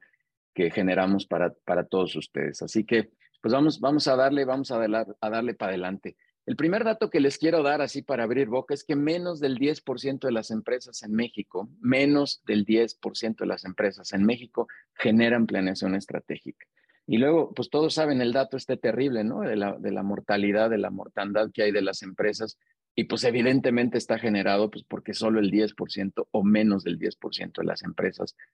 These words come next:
están generando planeación estratégica. Esto está,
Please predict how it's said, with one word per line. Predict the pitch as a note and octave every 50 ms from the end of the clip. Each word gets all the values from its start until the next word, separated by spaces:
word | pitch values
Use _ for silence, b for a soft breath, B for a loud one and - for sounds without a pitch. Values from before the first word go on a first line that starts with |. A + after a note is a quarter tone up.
| B _
están | - - - - G#2+ G2 G2
generando | G2 - F2 F2 E2+ F2+ F2 F2+ F2 E2+ -
planeación | - F2 E2 E2 E2 - - - -
estratégica. | - - - - - - - - - - - - - - - - B B B B B B -
Esto | A2 A2 - - A2
está, | G2 - - G#2 G#2+ G#2+ G#2 - -